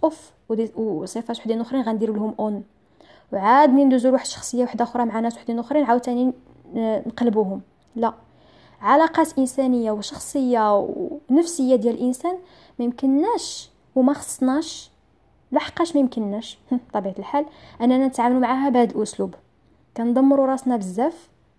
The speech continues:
كنحتقروا راسنا بزاف، وكنكروا صفات طبيعيه اللي زوين انها تبان. باش ما نعطيوش،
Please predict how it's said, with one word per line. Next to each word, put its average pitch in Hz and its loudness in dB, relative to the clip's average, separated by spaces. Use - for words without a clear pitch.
كنحتقروا 254 -2
راسنا 240 -2
بزاف، 196 -2
وكنكروا 247 0
صفات 247 -4
طبيعيه 254 0
اللي 240 0
زوين 359 2
انها 254 2
تبان. 190 -6
باش 269 -2
ما 294 2
نعطيوش، 339 -2